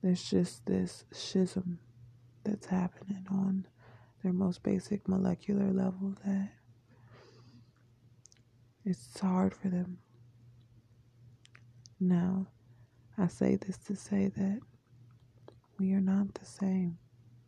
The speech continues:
The sooner we realize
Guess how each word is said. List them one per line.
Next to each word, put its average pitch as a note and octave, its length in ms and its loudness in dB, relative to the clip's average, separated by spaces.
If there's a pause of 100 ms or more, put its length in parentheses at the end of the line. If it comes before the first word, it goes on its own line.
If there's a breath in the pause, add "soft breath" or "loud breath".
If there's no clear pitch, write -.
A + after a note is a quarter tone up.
(1600 soft breath)
The - 60 -20
sooner F#3+ 340 2
we G3 140 4
realize G3 580 2